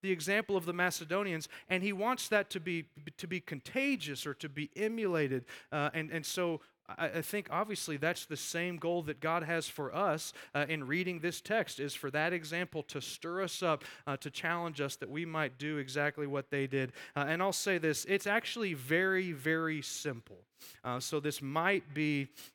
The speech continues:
uh, a shorter sermon than I was expecting. But Paul's goal for the church in Corinth was that they would experience, uh, God's grace in a fresh way, that they would learn from the Macedonians' example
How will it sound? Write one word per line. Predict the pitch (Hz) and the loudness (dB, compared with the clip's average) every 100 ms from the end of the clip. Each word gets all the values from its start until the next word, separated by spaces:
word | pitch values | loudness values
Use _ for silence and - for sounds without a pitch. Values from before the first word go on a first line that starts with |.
| - | -2
uh, | 135 131 | 0 0
a | 139 | -2
shorter | - 165 160 143 | -4 -4 -2 -2
sermon | - 147 139 131 120 | -4 -2 -2 -2 -2
than | 117 123 | -2 0
I | 123 | 0
was | 120 107 | -2 -6
expecting. | 117 - - 104 - 95 95 - - - - | -8 -8 -8 -10 -12 -18 -16 -16 -14 -16 0
But | 156 123 - _ _ _ _ - | 2 2 -2 _ _ _ _ 0
Paul's | 202 254 254 | 4 6 4
goal | 165 208 208 | 2 6 6
for | 208 - 185 | 6 2 2
the | 180 | 2
church | - 196 185 185 | 2 2 2 0
in | 165 | -4
Corinth | - - 202 117 - - - _ _ _ _ _ _ - 160 | -6 0 0 0 -6 -16 -20 _ _ _ _ _ _ -20 2
was | 175 147 | 2 4
that | 165 147 | 2 6
they | 180 | 6
would | 202 185 | 6 4
experience, | - - - 185 165 135 143 - - - - | 2 -6 0 4 4 2 0 -4 -8 -12 -2
uh, | 143 131 139 | 0 0 0
God's | 143 143 170 151 | 2 4 2 0
grace | 143 143 147 147 - | 0 4 4 0 -6
in | 139 | -4
a | 135 | -6
fresh | - 139 143 - | 0 0 0 -2
way, | 120 113 147 - - - 135 | 0 0 -2 -12 -20 -8 -4
that | 131 | 2
they | 156 | 4
would | 151 131 | 6 4
learn | 127 147 165 185 190 | 4 4 4 2 0
from | - 170 156 | -2 -2 -2
the | |
Macedonians' | 143 143 156 - 156 147 147 151 151 143 | 2 4 4 0 -4 -2 -2 -2 -2 -4
example | 151 135 131 123 135 135 | -4 -2 0 0 -4 -4